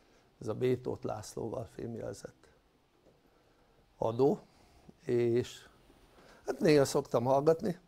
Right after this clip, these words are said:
ugye ez, tehát nincsenek reklámok, hanem csak zene.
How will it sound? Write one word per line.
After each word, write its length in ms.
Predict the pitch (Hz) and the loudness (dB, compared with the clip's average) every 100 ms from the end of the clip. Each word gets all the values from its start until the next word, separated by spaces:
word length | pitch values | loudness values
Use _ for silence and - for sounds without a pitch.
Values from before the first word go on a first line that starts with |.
| _ _ _ _ _ _ - - - _ - | _ _ _ _ _ _ -20 -20 -20 _ -8
ugye 200 | 113 113 | -4 -4
ez, 240 | 113 98 - - - _ _ - _ - | -6 -8 -16 -20 -20 _ _ -20 _ -16
tehát 160 | 117 | -6
nincsenek 400 | 135 123 120 107 | -4 -2 -4 -4
reklámok, 640 | 123 127 139 110 110 143 143 | -4 -4 -4 -6 -4 -6 -6
hanem 340 | 127 120 110 98 _ - | -8 -8 -8 -12 _ -18
csak 200 | 131 110 | -14 -10
zene. 320 | 110 104 | -10 -10